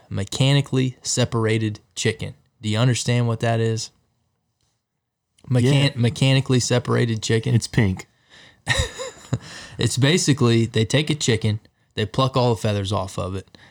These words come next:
Speaker 1: they cut off all the good parts of meat, you know, the breast, the wings, the legs, and whatever's left over. I mean, whatever's left over, they throw it in a machine,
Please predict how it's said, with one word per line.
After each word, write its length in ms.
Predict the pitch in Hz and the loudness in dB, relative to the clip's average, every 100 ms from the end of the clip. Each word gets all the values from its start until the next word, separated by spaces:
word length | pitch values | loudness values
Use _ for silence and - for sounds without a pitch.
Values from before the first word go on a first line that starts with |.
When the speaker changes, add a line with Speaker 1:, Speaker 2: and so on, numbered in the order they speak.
| _ | _
Speaker 1:
they 160 | 110 110 | 0 0
cut 260 | - 160 | 2 2
off 300 | 135 131 120 | 4 4 2
all 180 | 113 120 | 0 0
the 100 | 113 | 0
good 300 | 104 117 110 | 2 2 0
parts 340 | - 117 110 107 | 0 0 0 -4
of 100 | 95 | -2
meat, 440 | 104 101 - - _ | -2 -4 -8 -18 _
you 140 | 104 104 | -6 -2
know, 160 | 104 | -2
the 100 | 104 | -2
breast, 680 | 98 101 104 107 - - - - _ _ _ | -4 -2 0 0 -2 -6 -10 -16 _ _ _
the 240 | 113 101 101 | -4 -4 -4
wings, 800 | 107 120 120 120 123 120 - - _ _ _ - | -2 0 2 2 0 -2 -6 -12 _ _ _ -10
the 160 | 101 | -6
legs, 760 | 98 110 127 123 120 120 - - _ _ _ _ - | -2 0 2 2 0 -2 -4 -8 _ _ _ _ -4
and 140 | 110 | 0
whatever's 460 | 107 143 180 156 139 | 2 2 4 2 4
left 280 | 160 143 | 2 2
over. 420 | 156 147 101 95 98 _ _ _ _ _ _ _ _ _ - | 2 2 2 -6 -10 _ _ _ _ _ _ _ _ _ 0
I 60 | |
mean, 220 | 127 120 107 - | 2 2 0 -6
whatever's 680 | 127 120 131 120 127 123 110 | 0 2 4 4 4 4 4
left 300 | 123 110 - | 2 2 2
over, 360 | 123 107 98 87 _ _ _ _ _ _ _ _ | 2 2 -2 -12 _ _ _ _ _ _ _ _
they 180 | 110 107 | -4 -4
throw 320 | - 131 139 | 0 2 4
it 60 | 127 | 4
in 140 | 127 | 4
a 40 | 117 | 2
machine, 580 | 107 - 123 110 98 | 0 -2 0 0 -2